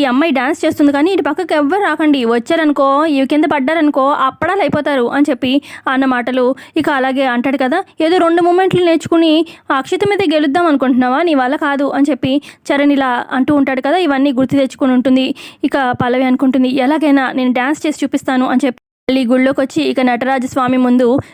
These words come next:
నటరాజస్వామికి పువ్వులు అవి జల్లి ఇక భూమికి దండం పెట్టుకొని ఇక స్టార్ట్ చేస్తుందన్నమాట. ఇక చాలా బాగా డాన్స్ వేస్తూ ఉంటుంది. అక్కడ అందరూ కూడా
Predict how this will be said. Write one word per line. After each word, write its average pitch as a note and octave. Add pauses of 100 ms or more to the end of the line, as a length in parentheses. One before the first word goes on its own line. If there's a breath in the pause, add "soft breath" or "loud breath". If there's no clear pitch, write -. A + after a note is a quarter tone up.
నటరాజస్వామికి B3+
పువ్వులు C4
అవి B3+
జల్లి C4 (340 loud breath)
ఇక D4 (560 loud breath)
భూమికి C4+
దండం B3+
పెట్టుకొని D4
ఇక C#4
స్టార్ట్ B3
చేస్తుందన్నమాట. B3+ (420 loud breath)
ఇక D4
చాలా C4+
బాగా B3
డాన్స్ B3
వేస్తూ B3+
ఉంటుంది. B3
అక్కడ C4
అందరూ C4+
కూడా B3+